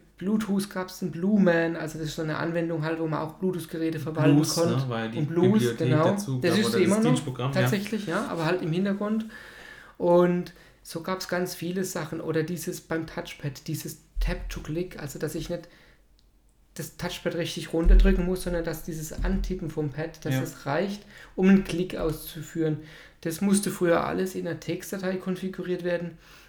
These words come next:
Speaker 1: Und das sind heutzutage alles Sachen, die
Speaker 2: Das sind
Speaker 1: kann
Speaker 2: halt
Speaker 1: ich in einem,
Speaker 2: ja
Speaker 1: in der Desktop-Umgebung einstellen.
Speaker 2: Ja.
Speaker 1: Wiederum in einem Window-Manager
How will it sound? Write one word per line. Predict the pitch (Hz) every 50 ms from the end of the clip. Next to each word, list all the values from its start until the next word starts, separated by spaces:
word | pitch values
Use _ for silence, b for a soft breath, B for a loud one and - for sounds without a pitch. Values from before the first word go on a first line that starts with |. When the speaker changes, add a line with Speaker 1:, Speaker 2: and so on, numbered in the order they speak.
| B B _
Speaker 1:
Und | 147 151
das | 160 156 160
sind | 180 170 160 - - -
heutzutage | 160 170 175 175 - 170 151 151 156 160 160 - -
alles | - 156 156 170 165 165 -
Sachen, | 156 147 - - 175 156 B B B B B B B B B -
die | 143
Speaker 2:
Das | -
sind | 135 139
Speaker 1:
kann | 160 180
Speaker 2:
halt | 185 180
Speaker 1:
ich | -
in | - 185
einem, | 165 165 165
Speaker 2:
ja | 165 190
Speaker 1:
in | 175
der | 165 160
Desktop-Umgebung | 156 156 156 156 - 185 - 139 170 151 160 165 156 156 170 175 -
einstellen. | - - 123 156 175 175 - - - 165 147 151 151 - b b b b b b b b
Speaker 2:
Ja. | 175
Speaker 1:
Wiederum | 190 185 180 - 156 165 180 202 240 226
in | - - 180 170
einem | 165 160 151 131
Window-Manager | 160 165 190 202 226 214 202 208 214 220 214 202 202 - - - 202 202 196